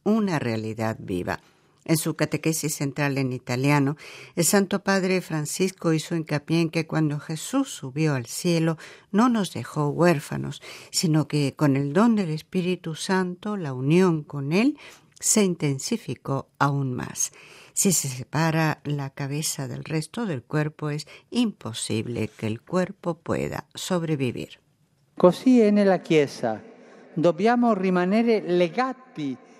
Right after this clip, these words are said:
Speaker 2: in modo sempre più intenso a Gesù. Ma non solo questo,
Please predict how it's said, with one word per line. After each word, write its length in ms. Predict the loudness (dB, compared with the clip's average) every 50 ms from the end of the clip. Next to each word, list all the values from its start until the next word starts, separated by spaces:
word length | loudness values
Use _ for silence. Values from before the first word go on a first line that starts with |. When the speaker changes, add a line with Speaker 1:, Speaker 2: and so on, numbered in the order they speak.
| -14 -4
Speaker 2:
in 160 | -4 -2 0 0
modo 360 | 0 0 0 2 0 -2 -2
sempre 560 | -4 -2 2 4 4 6 4 4 4 0 0
più 240 | 0 2 2 4 4
intenso 640 | 4 2 2 2 0 0 -2 -4 0 0 0 0 -2
a 220 | -6 -2 -2 -2
Gesù. 520 | -2 0 -2 -2 -2 -4 -4 -4 -4 -4 -4 -8 -14 -20 -20 -20 -20 -20 -20 -20 -20 -20 -20 -20 -20 _ _ _ _ _ _ _ _ _ _ _ _ _
Ma 120 | _ -4 -2
non 220 | 0 0 0 0
solo 400 | -2 -2 -2 -2 -2 -2 -4 -6
questo, 580 | -6 -6 -4 -4 -4 -6 -8 -12 -12 -12 -12